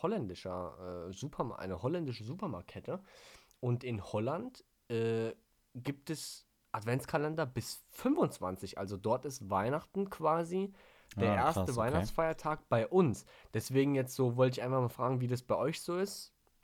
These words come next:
Speaker 1: Ohne jetzt zu sagen, wo du herkommst, aber wird das bei euch auch gefeiert? Gibt es da auch sowas wie Adventskalender, so vor Weihnachtszeit, dass man sich einen Baum reinstellt oder alles dekoriert? Und dann die abschließende Frage dazu, wie ist es hier? Bist du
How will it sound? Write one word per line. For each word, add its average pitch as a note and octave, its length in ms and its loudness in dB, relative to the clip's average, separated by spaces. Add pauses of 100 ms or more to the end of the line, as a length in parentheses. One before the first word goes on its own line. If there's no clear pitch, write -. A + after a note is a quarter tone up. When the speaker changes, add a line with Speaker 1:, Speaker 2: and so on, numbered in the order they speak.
Speaker 1:
Ohne C3 240 4
jetzt A#2+ 180 2
zu A#2 80 -4
sagen, A2 280 4
wo A2 100 0
du G2+ 120 -4
herkommst, D3 460 0
aber G#2+ 240 -2
wird A#2+ 160 -2
das B2+ 100 -6
bei - 120 -4
euch F#2+ 140 -4
auch D#3+ 180 -2
gefeiert? E3 460 -4
Gibt C#3 200 -4
es B2+ 100 -4
da G#2 120 0
auch F3 140 -2
sowas F3 340 -2
wie D#3+ 100 0
Adventskalender, D3 800 -2 (240)
so - 180 -2
vor D3 340 2
Weihnachtszeit, C3+ 520 0
dass A2+ 160 -10
man A2+ 120 0
sich - 100 -10
einen D#3+ 140 0
Baum D3+ 280 4
reinstellt C3 760 0
oder A2+ 360 0 (320)
alles B2+ 300 -2
dekoriert? D3 1000 0
Und B2+ 360 2 (300)
dann B2+ 160 6
die C3 120 0
abschließende D#3 520 -2
Frage B2+ 320 -4
dazu, B2+ 420 -2
wie C3+ 100 0
ist C3 140 -4
es B2 140 -4
hier? C3+ 260 2
Bist - 280 -8
du F3+ 260 -2